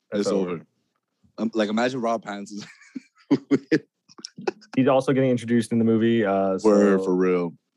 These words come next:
Speaker 2: Um, but, oh, the next episode of What If is, what if Loki presented himself to the governments of Earth as King of Asgard using all his diplomacy?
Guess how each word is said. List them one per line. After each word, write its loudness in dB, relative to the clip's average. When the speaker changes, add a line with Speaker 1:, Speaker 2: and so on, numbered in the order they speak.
Speaker 2:
Um, -6
but, -2
oh, 0
the -4
next -2
episode -2
of -6
What -2
If -4
is, -2
what -6
if -4
Loki -4
presented -8
himself -4
to -6
the -2
governments -4
of -14
Earth 2
as -4
King 2
of 0
Asgard -2
using -6
all -2
his -14
diplomacy? -12